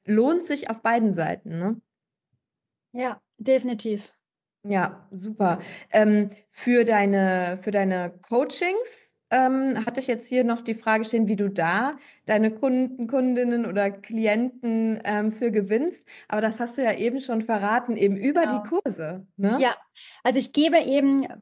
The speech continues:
Speaker 2: bei mir ist wirklich der, also bei den, gerade bei den Resilienztrainings ist bei mir der On-, Online-Elternabend inklusive. Also den habe ich nicht rausgerechnet vom Preis, sondern der ist bei mir drinnen. Und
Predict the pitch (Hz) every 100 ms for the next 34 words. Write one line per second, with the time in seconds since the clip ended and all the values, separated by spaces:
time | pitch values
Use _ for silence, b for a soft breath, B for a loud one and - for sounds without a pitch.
0 | _ 233 240 262 339 247 277 - - 247
1 | 262 240 233 - 208 190 208 214 208 208
2 | 247 320 247 208 208 196 196 208 311 -
3 | 302 294 294 302 311 - - 320 311 -
4 | 247 233 240 277 285 294 294 b b _
5 | 214 - 240 233 262 - 302 311 294 285
6 | - 233 254 240 - - 220 226 220 -
7 | _ 277 277 269 285 - 240 233 196 -
8 | 202 - - 208 226 226 254 277 247 -
9 | 233 294 - 294 294 320 311 233 214 190
10 | 202 285 233 214 214 226 214 202 202 247
11 | 294 427 - _ B B B B B _
12 | 262 262 240 -